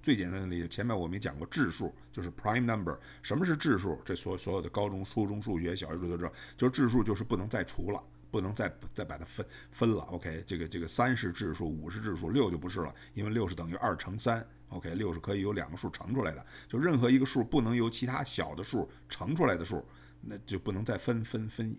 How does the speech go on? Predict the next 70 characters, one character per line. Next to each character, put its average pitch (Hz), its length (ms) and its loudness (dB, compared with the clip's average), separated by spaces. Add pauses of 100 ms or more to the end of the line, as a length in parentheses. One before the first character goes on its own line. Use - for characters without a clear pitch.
(100)
呃， 92 380 -14
这 90 100 -10
个 85 60 -14
叫 - 120 -10
factorization，factor， 101 1400 -4 (440)
呃， 92 340 0
那 104 160 -2
就 101 160 -2
是 92 140 -4
质 95 200 0
数。 - 220 -4 (480)
好， 98 180 0
这 98 120 -6
比 - 140 -6
如 98 120 2
说， 123 100 8
呃， - 300 0
这 104 120 -2
个 90 60 0
优 131 160 10
几 143 120 6
里 113 140 4
得， 92 160 2
这 113 100 0
是 90 80 -2
在 92 140 -2
几 - 200 -8
千 127 220 0
年 120 160 2
前 113 280 -2
就 131 120 6
证 98 240 0
明 80 180 -4
了， 80 160 -8
说 92 120 -2
是 101 120 -6
质 117 220 0
数 90 180 -2
是 78 80 -6
无 85 160 -4
穷 90 200 -4
多 98 200 0
的， 76 80 -10 (640)
就 92 120 0
是 85 120 -4
这 87 120 -4
个 107 60 -4
自 117 220 2
然 101 220 0
数 104 200 0
里 76 60 -2
边 80 120 -4
有 73 80 -4
无 78 200 2
穷 127 180 2
多 127 160 8
的 113 80 2
质 107 200 -4
数。 78 140 -6 (280)
怎 98 140 -4
么 117 80 -2
证 160 180 6
明 113 160 4
呢？ 113 100 0
其 - 140 0
实 113 80 4
很 107 160 2
简 85 160 0
单。 87 240 -4
OK， 95 280 -4